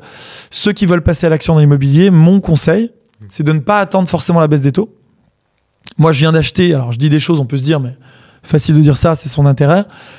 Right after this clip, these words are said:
Je viens d'acheter deux appartements à Paris. Je partage sur, euh, régulièrement sur Instagram, euh, mes acquisitions et une maison en Île-de-France qu'on a achetée avec Michael. Et je suis passé à l'action avec des taux élevés.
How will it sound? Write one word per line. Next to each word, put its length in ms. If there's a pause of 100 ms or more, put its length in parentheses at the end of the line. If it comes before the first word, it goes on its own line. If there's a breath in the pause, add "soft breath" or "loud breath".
(140 loud breath)
Je 80
viens 120
d'acheter 280
deux 180
appartements 380
à 60
Paris. 480
Je 140
partage 380
sur, 180
euh, 280
régulièrement 400
sur 140
Instagram, 480 (640 loud breath)
euh, 40
mes 200
acquisitions 600
et 80
une 140
maison 380 (420 loud breath)
en 140
Île-de-France 420
qu'on 100
a 40
achetée 180
avec 100
Michael. 360 (840 loud breath)
Et 340 (680)
je 60
suis 140
passé 220
à 20
l'action 260
avec 120
des 100
taux 160
élevés. 320